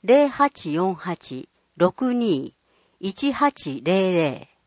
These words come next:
詳しくは、三原市営住宅管理グループホームページ、または、六日月曜日から申し込み場所、市役所本庁一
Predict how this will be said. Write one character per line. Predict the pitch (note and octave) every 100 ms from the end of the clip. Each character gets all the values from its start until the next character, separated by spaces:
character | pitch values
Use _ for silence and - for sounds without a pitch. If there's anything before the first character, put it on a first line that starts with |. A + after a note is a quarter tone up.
| _ _ _ _ _ _ _ _ _
詳 | - C4+ E4+
し | -
く | F#3+ F3
は、 | D3 -
三 | - G3+
原 | C#4+ D4+
市 | D4+ - C#4+
営 | D#4+
住 | D4 D4+ C#4
宅 | F#3 - D3 -
管 | A#3 D4 D4+
理 | D4+
グ | D4
ル | D4 B3
ー |
プ | - D3
ホ | C#3+ G#3
ー | C4
ム | C4+
ペ | A#3+ G#3+ F3
ー |
ジ、 | A#2+ E3 - _ _ _ _ _ _ -
ま | G#3
た | D4 B3
は、 | D#3+ E3 _ _ _
六 | A3 D4
日 | D4+ C#4+ C#4+
月 | - G#3 -
曜 | E4+ C#4
日 | G3+
か | E3
ら | C#3+ C#3+
申 | G#3 C4
し | -
込 | A#3
み | G#3+
場 | G3 E3
所、 | E3 D3+ _ _ _ _ _ _
市 | - A#3+
役 | D4 -
所 | - F3
本 | A#3+ C#4
庁 | C#4 C4+ C4
一 | G3+